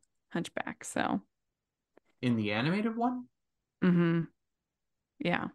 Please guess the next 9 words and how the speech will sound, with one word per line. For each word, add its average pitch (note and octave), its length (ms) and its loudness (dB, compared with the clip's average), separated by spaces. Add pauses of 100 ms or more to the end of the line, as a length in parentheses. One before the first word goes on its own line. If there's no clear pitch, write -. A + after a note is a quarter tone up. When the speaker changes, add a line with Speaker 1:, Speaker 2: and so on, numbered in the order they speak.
(760)
Speaker 2:
Oh, E3 140 6
wow. C#3 460 4 (680)
Speaker 1:
Yeah. - 160 -2 (840)
Well, A3 540 10
yeah. G#3+ 300 8
So - 180 0
that's A#3+ 400 8
my, G#3 1040 8
uh, F3 60 -2